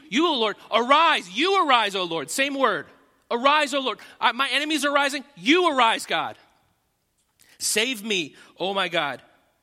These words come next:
There's no salvation for him and God. You know what? God, save me. Save me. And that's a bold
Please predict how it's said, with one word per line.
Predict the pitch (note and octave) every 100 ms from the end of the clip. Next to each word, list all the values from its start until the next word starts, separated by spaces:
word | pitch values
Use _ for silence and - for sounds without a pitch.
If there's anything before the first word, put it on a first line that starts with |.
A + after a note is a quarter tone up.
| _ _ _
There's | F3 E3+
no | G3+
salvation | F#3+ G#3 G3 A3 -
for | G#3+
him | F#3+ A#3
and | A#3
God. | A3 A#3+ G3+
You |
know | B3+
what? | D#4 D#4+ - _
God, | C4 C#4 D4+ - -
save | - - E4+ D#4
me. | A#3+ B3 F3+ - _ _ _ _ _ - -
Save | - - E4+ F4 C4
me. | G#3+ E3 A2 _ _ _ _ _ _ _ _ _ _ _ _ _ _ _ -
And | A3
that's | C#4 D4
a |
bold | G3 D#3+ A3 C4 C#4+ A#3